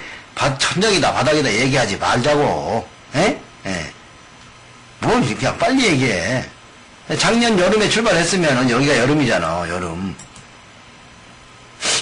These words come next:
아, 이거 왜 이게 일 년은 갔네. 포스코도 열받으니까. 예, 일 년은 가-, 갔는데, 보니까, 그죠? 응.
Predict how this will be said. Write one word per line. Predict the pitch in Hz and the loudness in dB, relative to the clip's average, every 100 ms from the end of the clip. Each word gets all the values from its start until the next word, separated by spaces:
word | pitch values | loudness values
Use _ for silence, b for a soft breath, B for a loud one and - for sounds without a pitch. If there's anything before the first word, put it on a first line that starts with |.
| - | -2
아, | |
이거 | 226 320 | 0 2
왜 | 285 240 226 | 4 2 2
이게 | 233 | 2
일 | 160 151 | 2 2
년은 | 151 196 | 2 2
갔네. | 202 277 269 - 208 208 277 - | 2 2 2 2 2 0 -2 -6
포스코도 | 185 165 156 117 117 180 320 190 | -6 -4 -4 -2 0 0 -2 -2
열받으니까. | 120 131 131 117 95 - 90 120 190 - - - - - - - - - - - - - 101 | -2 0 0 0 -4 -4 -2 0 -2 -6 -20 -20 -20 -20 -20 -20 -20 -20 -20 -20 -20 -10 -6
예, | 92 92 | -4 -2
일 | 127 185 | 0 2
년은 | 160 123 | 0 0
가-, | 135 135 - - | -4 -6 -8 -6
갔는데, | - 165 214 185 104 - | -2 0 0 0 0 -2
보니까, | 127 110 90 87 | -2 -4 -4 -6
그죠? | 98 143 233 - - - - | -4 -2 -2 -4 -20 -14 -10
응. | 85 | -10